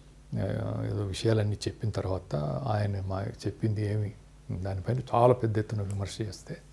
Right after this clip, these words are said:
నాన్నగారు నవ్వుతూ ఏమన్నారంటే, ఏ, మూడు పదులు నిండని వయసు, ఉమ్, ఎన్నికై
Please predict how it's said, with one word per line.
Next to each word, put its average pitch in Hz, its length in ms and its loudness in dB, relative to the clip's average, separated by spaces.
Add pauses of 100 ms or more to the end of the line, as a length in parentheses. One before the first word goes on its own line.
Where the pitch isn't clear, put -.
(580)
నాన్నగారు 135 360 4
నవ్వుతూ 131 400 4 (400)
ఏమన్నారంటే, 104 840 0 (1000)
ఏ, - 60 -4 (1040)
మూడు 110 280 8
పదులు 123 580 6 (560)
నిండని 104 480 6
వయసు, 95 420 -2 (800)
ఉమ్, 113 180 0 (1500)
ఎన్నికై 117 560 2